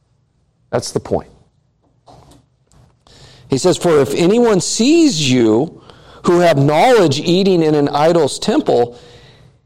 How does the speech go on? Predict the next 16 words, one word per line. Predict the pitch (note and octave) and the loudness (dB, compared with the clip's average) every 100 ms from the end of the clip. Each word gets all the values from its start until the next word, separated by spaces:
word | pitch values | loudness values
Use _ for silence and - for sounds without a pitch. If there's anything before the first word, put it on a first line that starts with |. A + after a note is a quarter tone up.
| _ _ | _ _
he | - - A#3+ | -6 -2 0
will | A#3+ | 2
not | A3 G#3 | 0 0
be | F3 F#3 | 0 0
encouraged | F3+ - A3 C#4 C#3+ G#2+ - - - - _ _ _ _ _ _ _ _ _ | 0 -2 -2 0 -2 -4 -8 -12 -16 -20 _ _ _ _ _ _ _ _ _
if | - | -6
his | F3+ D#3 | -4 -4
conscience | - F#3 G#3 G#3 F3 D#3+ | -4 -2 -2 -2 -2 -2
is | C#3+ | -2
weak | C#3 E3 B3 E3 A#2 | 0 0 0 -2 -2
to | - | -2
eat | D#3+ D#3+ D#3+ | -2 0 -2
food | - G3 A3+ D3 | -2 -2 0 0
offered | C3+ - C#3 | 0 -2 -4
to | D3 | -4
idols." | D3 F3 G3 - - - | -4 -6 -8 -12 -16 -20